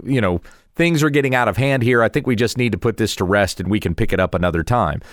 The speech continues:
Certain discussions that you know you shouldn't even enter into as well, whether it's online, whether it's in person. The more mature person needs to be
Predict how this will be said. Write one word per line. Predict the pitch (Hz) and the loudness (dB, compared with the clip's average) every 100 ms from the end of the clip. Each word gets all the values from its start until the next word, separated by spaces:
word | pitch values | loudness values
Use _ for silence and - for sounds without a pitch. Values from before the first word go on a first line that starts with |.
| - | -20
Certain | - 156 147 | -4 -2 0
discussions | 117 - 131 123 98 | -2 0 0 0 -2
that | 110 110 | 0 0
you | |
know | 110 | 0
you | 110 104 | 2 0
shouldn't | 127 110 | 0 0
even | 110 98 98 98 | 0 0 -2 -2
enter | 135 113 107 127 | -2 0 2 2
into | 220 151 101 78 | 2 2 0 2
as | 82 | 0
well, | 135 143 - - - | 2 2 0 -8 -4
whether | 214 226 202 | 0 2 2
it's | 190 175 | 2 2
online, | 165 151 147 143 143 | 2 2 2 2 2
whether | 123 135 127 | 2 2 2
it's | 127 - | 0 0
in | 120 | -4
person. | - 165 143 - - - - _ _ | 0 0 0 -2 -6 -12 -20 _ _
The | 117 113 117 | 2 2 2
more | 131 135 156 180 | 2 4 4 4
mature | 170 151 147 139 | 2 0 2 2
person | - 131 113 127 110 113 | 2 0 0 0 2 2
needs | 139 156 147 - | 2 2 0 -2
to | 151 131 | -2 0
be | 113 110 110 | 2 2 2